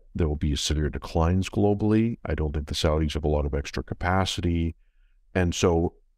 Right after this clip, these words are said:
just, just to finish quickly, Rich, basically you'll have the demands there on the oil side, and on the gas side, there's been a massive ramp up as Europe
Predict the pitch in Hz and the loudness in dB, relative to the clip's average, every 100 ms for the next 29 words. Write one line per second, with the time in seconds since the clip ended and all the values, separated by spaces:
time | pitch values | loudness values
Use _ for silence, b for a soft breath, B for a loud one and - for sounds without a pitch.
0 | _ _ - 123 131 131 - 117 - 101 | _ _ -10 -8 2 2 4 -2 0 0
1 | 98 82 - 90 87 82 80 - - - | 0 -2 -2 -4 0 -2 -2 -8 -14 -20
2 | - 117 113 110 - 98 90 78 87 82 | -12 0 4 4 4 2 2 2 2 0
3 | - _ _ _ _ _ _ _ 104 101 | -2 _ _ _ _ _ _ _ -2 0
4 | 113 131 147 120 110 98 92 87 82 87 | 2 4 4 4 2 4 2 2 2 0
5 | 82 87 85 78 78 107 113 117 - 95 | 2 0 0 -2 0 2 2 0 0 2
6 | 82 78 82 73 90 78 82 90 90 85 | 2 2 -2 -4 -2 0 0 2 2 0
7 | 78 80 80 71 76 - - 73 85 85 | 0 0 0 0 -2 -2 -6 -2 0 2
8 | 78 | 0